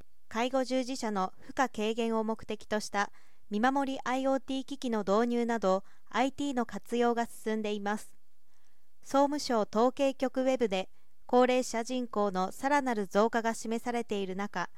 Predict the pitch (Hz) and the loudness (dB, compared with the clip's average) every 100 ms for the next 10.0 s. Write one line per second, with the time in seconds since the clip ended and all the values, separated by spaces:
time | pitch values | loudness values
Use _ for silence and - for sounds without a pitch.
0 | - - - - - 220 285 277 262 226 | -12 -12 -12 -10 -2 2 2 2 2 0
1 | 202 196 220 226 220 226 214 220 202 233 | 0 0 0 0 0 0 -2 -2 -2 -2
2 | - 277 247 220 214 208 214 190 - 190 | 0 -2 2 2 4 2 0 -2 -2 -2
3 | 233 240 254 240 220 196 190 - - 220 | 0 2 0 0 0 2 0 0 -4 -4
4 | 190 185 - - - - - 247 247 220 | -2 -2 -4 -10 -12 -10 0 2 4 0
5 | - 208 196 180 - 214 254 - 277 247 | 0 -2 0 0 0 -4 -4 -2 -2 0
6 | 214 202 196 - - - 220 285 - 294 | 4 4 4 -4 -10 -6 -2 -2 0 2
7 | 269 233 220 233 214 180 - - 226 233 | 4 2 2 2 2 0 -6 -6 -2 -2
8 | - 185 - 277 - 254 240 220 196 - | -2 -6 -6 -6 -2 0 0 0 0 -2
9 | 240 262 247 214 214 202 202 196 202 | -2 -2 0 0 0 0 0 0 -2